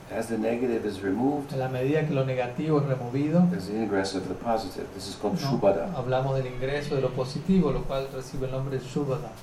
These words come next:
Speaker 1: Second characteristic of Uttam Bhakti.
Speaker 2: La segunda característica de Uttam Bhakti.
Speaker 1: It means that it, it, it brings auspiciousness into the life of the devotee.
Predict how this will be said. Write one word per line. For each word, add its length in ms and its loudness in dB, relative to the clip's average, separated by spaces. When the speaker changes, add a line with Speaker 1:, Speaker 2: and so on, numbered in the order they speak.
Speaker 1:
Second 420 -2
characteristic 640 -2
of 160 -2
Uttam 240 -4
Bhakti. 320 -6
Speaker 2:
La 120 0
segunda 520 8
característica 720 0
de 160 0
Uttam 340 2
Bhakti. 340 -6
Speaker 1:
It 80 2
means 240 12
that 100 4
it, 100 -4
it, 120 -6
it 100 -8
brings 260 12
auspiciousness 920 4
into 160 0
the 140 -6
life 300 2
of 100 -8
the 80 -6
devotee. 440 -2